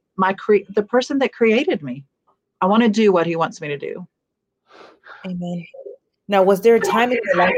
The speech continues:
Speaker 2: where you experienced an aha moment?
Speaker 1: Aha. <laughs>
Speaker 2: What sticks out the most in your mind?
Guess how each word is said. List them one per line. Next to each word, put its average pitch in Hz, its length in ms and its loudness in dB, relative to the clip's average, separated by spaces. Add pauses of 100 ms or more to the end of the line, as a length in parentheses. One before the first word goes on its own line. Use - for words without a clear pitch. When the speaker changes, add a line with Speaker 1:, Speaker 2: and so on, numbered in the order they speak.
Speaker 2:
where 392 300 2
you - 280 -4
experienced 175 460 -4
an 160 100 -6 (120)
aha 202 340 2
moment? 147 540 -6 (1600)
Speaker 1:
Aha. 151 480 -2 (460)
<laughs> 247 100 0 (1600)
Speaker 2:
What 233 200 4
sticks - 260 0
out 269 160 4
the 285 80 -10
most 269 320 4
in 254 80 -6
your 269 100 2
mind? 220 460 2